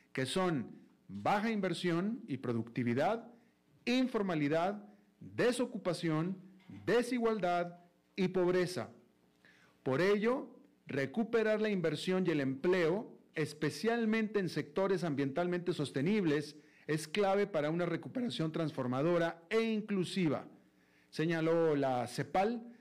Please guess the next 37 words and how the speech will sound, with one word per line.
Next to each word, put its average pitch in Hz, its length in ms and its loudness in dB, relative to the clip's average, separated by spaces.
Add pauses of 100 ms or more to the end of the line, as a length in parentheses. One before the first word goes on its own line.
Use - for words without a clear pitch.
(120)
al 127 160 -2
entregar 165 720 0
esta 165 240 -4
nueva 170 240 0
versión 165 460 0
de 165 80 2
uno 170 260 2
de 156 60 2
sus 127 180 -4
más 151 220 -2
importantes 156 640 -4
informes 143 440 -2
anuales. 165 600 0 (800)
El 113 120 -2
Estudio 196 480 2
Económico 196 500 0
de 165 80 2
América 165 340 0
Latina 180 480 0
y 165 60 4
el 143 120 0
Caribe 170 320 2
dos 147 180 2
mil 165 160 2
veintiuno, 156 720 0 (400)
Dinámica 180 600 0
Laboral 165 540 2
y 185 120 -4
Políticas 156 580 0
de 139 60 -2
Empleo 147 480 2
para 127 180 -2
una 156 180 0
Recuperación 135 720 -4
Sostenible 151 760 0
e 151 140 0
Inclusiva, 143 1000 0